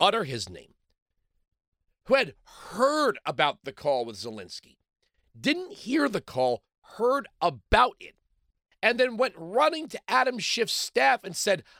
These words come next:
"I'm filing a, a whistleblower, uh, form." And Trump was impeached on this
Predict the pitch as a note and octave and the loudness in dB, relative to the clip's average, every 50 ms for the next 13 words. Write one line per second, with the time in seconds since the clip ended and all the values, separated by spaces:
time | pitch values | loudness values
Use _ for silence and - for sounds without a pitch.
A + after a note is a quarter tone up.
0 | _ _ - B3 D4 D#4+ D#4+ F#3+ - - B3+ B3+ B3+ C4 C4 B3 B3+ B3+ A3+ - | _ _ 2 4 4 4 2 -2 -2 2 4 6 6 6 4 4 2 0 -2 -2
1 | - F3 F#3 E3+ D3 C#3 C#3+ - D#3 E3+ D#3 E3 D#4+ D#4+ G#3+ - C4 A3 C#3+ D#3 | 0 2 2 2 2 0 0 2 2 2 4 4 2 2 4 4 2 0 0 -2
2 | D3 C3+ A2+ F2+ - - _ _ _ _ _ _ _ _ _ _ _ _ _ _ | -4 -4 -4 -6 -10 -16 _ _ _ _ _ _ _ _ _ _ _ _ _ _
3 | _ _ - F#3 F#3 E3 D3+ C#3+ B2+ A#2+ F#2 _ _ _ _ _ _ - - - | _ _ 2 4 4 4 4 2 0 -2 -10 _ _ _ _ _ _ -18 -6 0
4 | - G#3 E3+ B2 E2+ - _ _ _ _ _ _ _ _ _ _ - G#3+ A#3+ F#3+ | 0 2 2 0 -2 -8 _ _ _ _ _ _ _ _ _ _ 2 2 2 2
5 | - - A#3 B3+ D#4+ - - D#4 G3 G#3 A3 F#3 - - B3+ G#4 F#4+ - - - | 0 0 2 2 2 0 -2 -4 -4 -4 -4 -6 -8 -8 -8 -8 -10 -8 -6 -4
6 | D#3+ D3+ D3+ E3+ E3 - | -4 -2 -2 -4 -6 -6